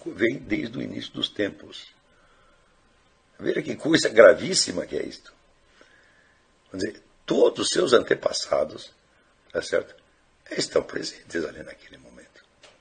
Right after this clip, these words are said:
Você não sabe de qual deles, que, se por acaso a mulher engravidar, você não sabe de qual desses antepassados seus, dela,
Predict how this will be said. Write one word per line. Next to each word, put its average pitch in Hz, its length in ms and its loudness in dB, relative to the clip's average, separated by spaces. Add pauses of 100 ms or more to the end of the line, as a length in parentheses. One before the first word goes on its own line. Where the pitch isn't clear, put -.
(880)
Você 135 200 2
não 196 120 -2
sabe 92 320 6
de 92 140 -10
qual - 320 8
deles, 135 400 0 (240)
que, - 240 -10 (180)
se - 220 -10
por 98 180 4
acaso 82 540 6
a 98 60 2
mulher 80 240 -2
engravidar, - 500 0 (340)
você - 160 -6
não 156 140 -2
sabe - 320 0
de - 60 -14
qual 160 260 12
desses 92 220 -2
antepassados 95 680 4
seus, 107 300 0
dela, 87 380 4